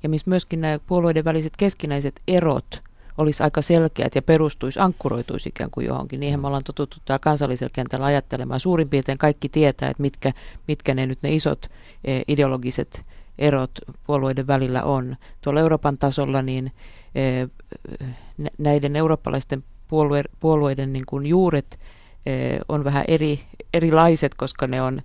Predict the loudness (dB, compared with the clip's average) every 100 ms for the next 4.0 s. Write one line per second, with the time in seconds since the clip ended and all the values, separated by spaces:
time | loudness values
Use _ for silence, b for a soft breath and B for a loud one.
0 | -10 -4 -2 0 0 2 4 2 0 -2
1 | -4 0 2 2 2 0 0 -2 -2 -4
2 | -6 -2 2 2 2 0 -2 0 0 2
3 | 0 -2 -2 2 2 2 -4 -4 -4 -4